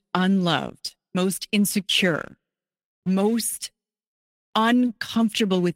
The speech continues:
intimacy in childhood are going to manifest in your romantic relationships as an adult.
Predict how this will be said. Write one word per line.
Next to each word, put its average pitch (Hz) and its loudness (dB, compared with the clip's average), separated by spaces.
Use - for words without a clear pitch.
intimacy 175 -4
in 180 0
childhood 151 0
are 185 0
going 202 2
to 220 -4
manifest 156 -2
in 160 -2
your 160 -2
romantic 139 -2
relationships 135 -4
as 135 -4
an 135 0
adult. - -6